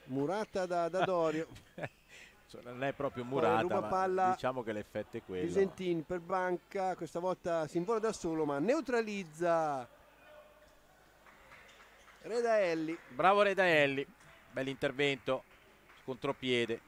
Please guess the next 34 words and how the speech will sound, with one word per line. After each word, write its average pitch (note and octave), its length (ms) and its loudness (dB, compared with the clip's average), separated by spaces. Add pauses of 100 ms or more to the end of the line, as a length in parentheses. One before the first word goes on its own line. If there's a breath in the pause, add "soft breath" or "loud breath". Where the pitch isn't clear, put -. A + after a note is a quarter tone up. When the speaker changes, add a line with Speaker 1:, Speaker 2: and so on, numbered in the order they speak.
Speaker 2:
Tanto A2+ 680 0
Savini A#2+ 640 -8
si - 120 -16
Speaker 1:
Diciamo C4 220 -4
Speaker 2:
accomoda. A#2+ 240 0
Speaker 1:
che - 60 0
Filippo A#3 320 -2
ha D3+ 80 0
sbagliato D#3 440 -6
un F3 80 0
paio G3+ 320 -8
di, C3+ 760 -8
di B2+ 200 -14
contropiedi, E3+ 840 -6
ma C3 120 -8
in F3+ 80 -6
maniera C4+ 420 -4 (400)
strana, C3 600 -12
cioè B2 100 -8
non C#3 100 -6
sono F#3 140 -16
stati G3 340 -12
tiri, D#3 600 -4
Speaker 2:
Sì, C3 140 -2
Speaker 1:
per D3 100 -2
Speaker 2:
no. A#2+ 200 -2 (360)
Speaker 1:
dire, - 200 -20 (520)
tiri C4+ 180 -8
un A3+ 120 -4
po' B3 100 -10
strani D#3 500 -8
che B2 160 -14
comunque C#3+ 360 -8
Redaelli B2+ 600 -8